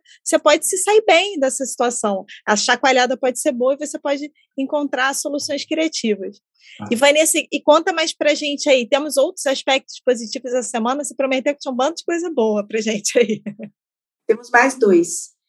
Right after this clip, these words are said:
Speaker 3: Temos um aqui que pode contrabalançar um pouco o lado negativo do Sol com Urano, que é a explosividade, o radicalismo, o estouro, que é Mercúrio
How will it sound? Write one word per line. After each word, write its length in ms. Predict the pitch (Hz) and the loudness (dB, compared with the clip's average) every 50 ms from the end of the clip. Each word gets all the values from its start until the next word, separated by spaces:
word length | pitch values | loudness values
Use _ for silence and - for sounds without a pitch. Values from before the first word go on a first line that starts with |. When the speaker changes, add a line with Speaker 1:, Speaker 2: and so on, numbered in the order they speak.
| _ _ _ _ _ _ _ | _ _ _ _ _ _ _
Speaker 3:
Temos 340 | - 233 226 247 240 226 226 | 0 0 0 0 -2 -2 -2
um 160 | 233 247 254 | -2 -2 -2
aqui 200 | 247 254 - - | -6 -8 -10 -12
que 120 | - - - | -12 -8 0
pode 320 | - 233 226 226 233 226 | 2 4 4 4 2 0
contrabalançar 1000 | - - 254 262 254 277 269 240 240 233 226 226 208 202 - - 202 214 226 233 | -6 -8 -8 -6 -4 -4 0 0 0 0 0 -4 -6 -4 -4 -2 -2 0 0 -2
um 100 | 233 226 | -4 -2
pouco 300 | - 220 226 226 - 247 | -2 -2 -2 0 0 0
o 40 | 226 | 2
lado 340 | 196 190 196 208 208 214 220 | 2 4 2 2 0 -4 -10
negativo 640 | 214 214 220 214 208 214 - - 233 233 254 262 | -8 -4 -4 -4 -2 -2 -4 -4 -4 -4 -4 -8
do 100 | - - | -8 -8
Sol 640 | - - - - 196 190 196 196 202 214 220 226 226 - _ | -6 -4 0 2 2 4 4 2 0 0 -2 -6 -8 -10 _
com 200 | - - 220 220 | -4 -2 0 2
Urano, 560 | 208 196 190 190 196 202 226 254 - - _ _ | 4 4 2 2 2 -2 -4 -4 -6 -12 _ _
que 140 | - - 226 | -4 0 2
é 240 | 208 208 208 214 | 2 4 2 2
a 160 | 220 220 226 233 | 0 -2 -4 -6
explosividade, 960 | 226 - - 226 226 226 220 208 202 196 196 196 208 220 233 226 226 220 220 | -6 -6 -4 -4 -4 -4 -4 -6 -4 0 4 6 6 6 6 6 4 0 -4
o 80 | 202 | -6
radicalismo, 840 | 196 196 208 202 202 - - 208 196 180 196 208 220 226 226 208 208 | -4 -2 -2 -4 -4 -6 -2 0 0 2 2 0 0 -2 -2 -2 -2
o 20 | 208 | -2
estouro, 640 | 202 208 - - - 233 208 190 175 175 175 - _ _ _ _ _ _ _ _ _ _ _ _ _ _ _ _ | -4 -4 -2 4 4 4 6 4 2 0 -2 -8 _ _ _ _ _ _ _ _ _ _ _ _ _ _ _ _
que 140 | - 240 | 4 4
é 100 | 226 226 | 4 4
Mercúrio 920 | 226 233 262 277 262 - - - 262 262 269 269 277 269 302 320 339 349 - | 4 2 0 -2 -2 -4 -2 0 2 4 4 4 4 6 6 6 6 6 4